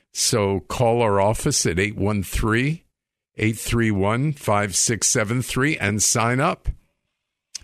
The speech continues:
Uh, we'd also love for you to visit our website, shoresh david dot org, and then come and visit one of our services Friday evening or Saturday. But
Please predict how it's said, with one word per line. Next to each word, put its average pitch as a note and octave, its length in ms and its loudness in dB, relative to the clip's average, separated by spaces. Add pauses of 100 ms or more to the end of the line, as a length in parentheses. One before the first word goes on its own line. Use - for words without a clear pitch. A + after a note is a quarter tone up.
(160)
Uh, F2 260 0
we'd G2+ 200 0
also A2+ 320 0
love G#2 340 0
for A2+ 160 -2
you G#2+ 180 2
to F#2+ 80 0
visit G2+ 460 0
our E2 160 2
website, A#2+ 680 0
shoresh - 520 0
david F#2+ 480 0 (140)
dot F#2 260 0
org, B2 480 0 (720)
and G2 260 0
then A#2 260 0
come D3 340 0
and A#2+ 100 2
visit A#2 460 0
one G#2+ 240 0
of G2 100 0
our G2 140 0
services C#3+ 800 0
Friday G2 440 2
evening A#2+ 420 0
or F#2 80 0
Saturday. A#2+ 600 0
But G2 280 -2